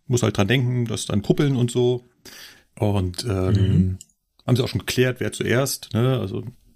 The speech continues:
Speaker 1: ich soll dann hinten auf ihn drauf, haben wir alles ab, wusste ich Bescheid. So, ich also mit meinen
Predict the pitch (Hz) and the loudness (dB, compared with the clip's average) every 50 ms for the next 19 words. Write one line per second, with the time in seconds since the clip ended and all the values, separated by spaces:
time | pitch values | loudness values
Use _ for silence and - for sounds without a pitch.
0 | _ _ _ - - 104 - 107 104 104 101 107 127 135 117 110 107 104 - 104 | _ _ _ 0 0 0 2 2 2 2 2 2 2 2 2 0 0 0 -2 -2
1 | 101 101 113 120 120 - 101 98 107 110 107 104 - - 107 - - _ _ - | 0 2 0 0 0 0 -4 -4 -2 -2 -2 -2 -2 -4 -6 -8 -10 _ _ 0
2 | 120 120 - 104 - - - - - 127 - - - - _ _ _ _ _ _ | 0 0 0 0 -6 -6 -6 -6 -6 -8 -10 -12 -18 -20 _ _ _ _ _ _
3 | _ _ - - - - - - - - - - - - - _ _ - - - | _ _ -14 -10 -10 -10 -8 -10 -12 -14 -16 -18 -20 -20 -20 _ _ 0 0 0
4 | - - _ - - - _ _ _ _ _ _ _ - _ - _ _ _ _ | 0 -2 _ -20 -20 -20 _ _ _ _ _ _ _ -20 _ -20 _ _ _ _
5 | - 165 160 - 156 151 135 135 143 139 139 139 139 135 139 - 139 135 - 117 | 0 0 2 2 2 0 2 2 2 2 2 2 0 -2 -2 -4 -4 -2 0 0
6 | 117 117 113 113 113 110 110 107 - | 2 2 2 2 2 0 0 -2 -4